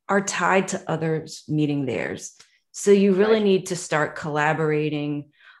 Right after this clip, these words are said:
Speaker 1: um, organizing around material issues and how you can partner at scale, because it's not enough to have strategy. You have to,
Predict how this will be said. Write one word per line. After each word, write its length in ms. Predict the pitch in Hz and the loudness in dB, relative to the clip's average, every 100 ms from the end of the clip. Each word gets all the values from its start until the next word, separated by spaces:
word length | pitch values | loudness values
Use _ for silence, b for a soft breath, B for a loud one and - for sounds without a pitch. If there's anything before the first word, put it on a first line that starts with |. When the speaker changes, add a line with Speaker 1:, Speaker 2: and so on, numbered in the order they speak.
| _ | _
Speaker 1:
um, 280 | 160 151 151 | 2 2 2
organizing 840 | 175 185 190 190 170 170 165 170 170 | 6 6 6 4 4 2 0 -2 -2
around 500 | 160 156 156 156 156 | -2 -2 -2 -2 -4
material 580 | 151 - 170 170 170 - | -6 -8 -6 0 0 2
issues 760 | 151 151 - 160 156 151 156 - | 0 -2 -4 -4 -2 -2 -2 -4
and 200 | 156 160 | -6 -4
how 280 | 170 160 | 0 2
you 200 | 180 175 | 2 -2
can 240 | 165 165 160 | -4 -6 -6
partner 580 | - 156 160 165 165 - | -4 -4 -2 -4 -6 -6
at 160 | 139 - | -8 -6
scale, 680 | - 127 127 131 131 143 B B B | -4 0 0 0 -2 -6 B B B
because 300 | 185 214 190 | -4 0 2
it's 140 | 185 190 | 4 4
not 200 | 190 196 | 4 4
enough 280 | 190 180 | 2 0
to 60 | 175 | -4
have 160 | 175 151 | -6 -6
strategy. 500 | - 156 156 - 117 | -4 -2 -2 -4 -6
You 260 | 151 170 | -6 -6
have 260 | 185 190 196 | -4 -6 0
to, 240 | 196 170 | 2 2